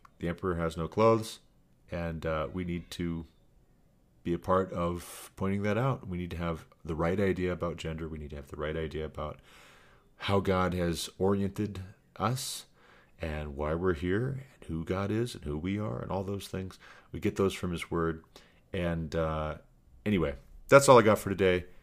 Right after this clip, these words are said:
Thanks for listening. If you would, again, I'll plug my book. If you haven't picked it up just yet, pick up a copy, order it. You can get the paperback or the Kindle version from Amazon right now. The audiobook won't be out until,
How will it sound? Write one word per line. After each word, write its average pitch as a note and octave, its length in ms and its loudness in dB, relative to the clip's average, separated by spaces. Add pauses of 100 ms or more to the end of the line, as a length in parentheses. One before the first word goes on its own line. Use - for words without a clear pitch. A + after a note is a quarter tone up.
(260)
Thanks C3 300 4
for B2+ 140 2
listening. G#2+ 680 2 (480)
If A2+ 200 4
you A2 100 2
would, A2 460 6
again, G2 360 2
I'll D#2+ 100 -4
plug F#2 240 -4
my F2+ 100 -2
book. F2 420 -4 (380)
If - 140 -12
you D2+ 60 -6
haven't F2 240 -4
picked - 220 -8
it E2 60 -2
up D#2+ 180 0
just - 260 -12
yet, D#2 240 -2 (460)
pick - 140 -6
up - 100 -4
a - 40 -16
copy, E2 560 -2 (200)
order F2+ 280 2
it. - 120 0
You E2+ 80 -6
can F2+ 140 -6
get E2+ 140 -2
the - 60 -8
paperback F2+ 640 -2 (380)
or C3 200 10
the C#3+ 100 2
Kindle F2+ 260 0
version D#2 480 -6
from F2 460 -2
Amazon E2 400 -4
right D#2 200 -4
now. E2 280 -4
The D2+ 160 -6
audiobook D#2+ 600 -4
won't D#2 160 -6
be D#2+ 140 -4
out D#2 220 -4
until, D#2 640 -4